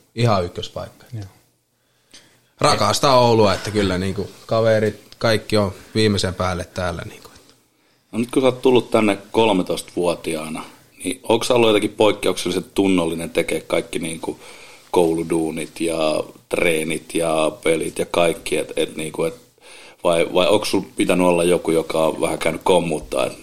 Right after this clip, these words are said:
Speaker 3: nyt Jesse ylös sieltä sängystä, että nyt lähdetään kouluun?
Speaker 1: Ei, kyllä, kyllä mä oon ollut aina tunnollinen kaveri, että tai ja ke-,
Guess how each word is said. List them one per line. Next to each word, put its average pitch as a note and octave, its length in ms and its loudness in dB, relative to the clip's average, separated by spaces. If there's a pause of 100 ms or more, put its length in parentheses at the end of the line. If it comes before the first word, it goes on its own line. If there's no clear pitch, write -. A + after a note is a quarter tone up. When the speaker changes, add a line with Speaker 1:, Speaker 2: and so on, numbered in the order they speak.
(120)
Speaker 3:
nyt F2 220 -2
Jesse D#2 280 0
ylös E2 300 2
sieltä E2 160 -2
sängystä, D#2+ 440 -6
että - 20 -10
nyt - 160 -12
lähdetään - 300 -6
kouluun? - 400 -8 (1500)
Speaker 1:
Ei, G#2+ 280 2
kyllä, A2 360 2 (1700)
kyllä B2+ 180 4
mä C#3 100 6
oon C#3 100 8
ollut B2+ 180 6
aina A2+ 240 2
tunnollinen G2+ 440 4
kaveri, F#2+ 300 2
että - 160 -4
tai B2+ 200 2
ja A#2+ 180 2 (220)
ke-, F3 260 2